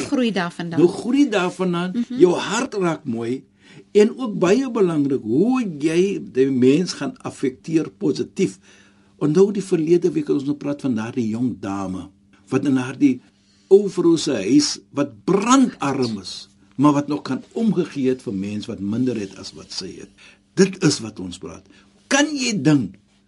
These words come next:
Speaker 2: hoe dit affekteer vir jou, jou hart? Na Mondsdag as jy kom voor Allah subhanahu wa ta'ala, en dan sê, eh, Sayyidina Ali ook, "Wa arbahu bida'a."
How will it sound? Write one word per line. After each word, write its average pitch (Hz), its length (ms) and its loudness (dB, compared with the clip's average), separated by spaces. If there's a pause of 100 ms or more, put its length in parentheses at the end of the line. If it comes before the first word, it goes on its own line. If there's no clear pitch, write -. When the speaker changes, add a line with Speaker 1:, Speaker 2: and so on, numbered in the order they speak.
Speaker 2:
hoe 151 160 4
dit 190 200 4
affekteer 131 720 -2
vir 101 240 -8
jou, 110 420 4 (680)
jou 101 160 -2
hart? - 560 -6 (220)
Na 127 240 2
Mondsdag 185 360 6
as 143 120 -2
jy 147 80 2
kom 147 240 2
voor 143 160 0
Allah 131 340 -2
subhanahu 127 560 -2
wa 113 80 -6
ta'ala, 127 520 -10 (320)
en 117 100 -4
dan 117 80 -4
sê, 139 260 -2
eh, 113 220 -6
Sayyidina 123 420 -2
Ali 135 140 -2
ook, 127 120 -2
"Wa 113 260 -6
arbahu 139 760 0
bida'a." 104 720 -4